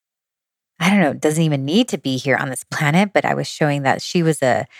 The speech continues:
a starseed gift from one of the starseed planets. Like, they were like, "Let me, let's, let us give you this <laughs> to the, to support you guys in your ascension." So she really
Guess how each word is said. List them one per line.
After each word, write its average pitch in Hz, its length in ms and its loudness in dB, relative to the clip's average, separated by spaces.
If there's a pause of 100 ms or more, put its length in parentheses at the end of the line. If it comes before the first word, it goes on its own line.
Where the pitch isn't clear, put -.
(300)
a 135 60 0
starseed 151 720 -2
gift - 320 -2
from 135 380 -4
one 156 300 -2
of 175 100 -6
the - 320 -2 (120)
starseed - 580 -2
planets. 220 380 0
Like, 156 120 -2
they 135 80 -4
were 127 80 0
like, 120 180 -4
"Let 254 120 2
me, 302 180 -6 (180)
let's, 196 300 -2
let 226 160 4
us 262 140 -4
give 196 200 0
you 156 180 0
this - 300 -2
<laughs> 220 520 0
to 170 120 0
the, 135 180 -10 (100)
to 156 220 0
support 151 460 0
you 151 180 -6
guys 135 340 4
in 156 180 -2
your 127 340 -2 (540)
ascension." 160 580 -2
So - 160 -2
she 147 200 -2
really 214 440 2